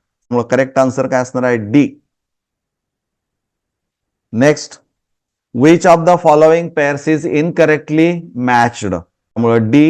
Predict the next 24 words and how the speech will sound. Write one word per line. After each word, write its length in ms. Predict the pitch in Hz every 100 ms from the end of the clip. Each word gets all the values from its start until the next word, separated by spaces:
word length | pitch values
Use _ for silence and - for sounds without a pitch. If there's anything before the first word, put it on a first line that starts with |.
| 160 -
हे 180 | 123 123
करेक्ट 380 | 120 123 -
आन्सर 300 | 123 117 120
असणार 360 | 110 - 110 110 156 165 _ _ _ -
आहे. 260 | 110 104 - _ _ _ _ _ _ _ _ _ _ _ _ _ _ _ -
Next, 380 | 127 143 - - - 110
which 240 | 151 170 180
of 120 | 165 160
the 80 | 170
following 600 | 160 151 156 156 165 175 -
pairs 400 | 139 131 131 131
is 280 | - 143 143 -
incorrectly 560 | 147 156 143 143 143 139
matched? 500 | 135 120 113 117 101 101 - -
त्यामुळे 420 | 135 139 117 104 - 117
डी 140 | 117 151
पेअर 360 | - 131 120 120
ही 200 | 113 131
चुकीची 480 | 135 120 147 147
आपल्याला 360 | 156 - 123 123
यामध्ये 400 | 120 113 117 127
पाहायला 500 | 127 113 113 120 170 - _ _ _ -
मिळते. 440 | 123 127 107 95 78 _ _ _ _ _ _ _ _ _ _ _ _ _ _ _ -
Next, 420 | 123 147 - -